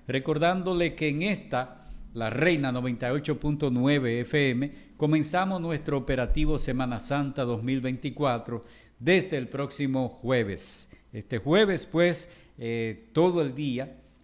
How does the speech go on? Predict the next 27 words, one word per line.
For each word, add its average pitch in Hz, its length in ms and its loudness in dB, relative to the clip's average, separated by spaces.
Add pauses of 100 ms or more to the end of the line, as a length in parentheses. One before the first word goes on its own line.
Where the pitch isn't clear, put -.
(120)
tendremos 123 960 -2
una 135 300 -2
cobertura 131 880 0
total 110 560 -2 (260)
de 120 100 -6
los 127 200 -4
acontecimientos 143 1500 2 (240)
de 123 280 2
esta 147 260 0
semana, 135 680 0 (320)
de 104 160 -4
esta 117 240 -4
Semana 131 420 2
Mayor 143 640 6
en 175 220 4
el 151 100 4
municipio 139 640 0
San 139 300 2
Felipe 147 420 2
de 135 140 2
Puerto 139 420 0
Plata 120 400 -2
y 123 100 -2
en 117 240 -6
toda 185 300 2
la 131 160 0
provincia 107 800 2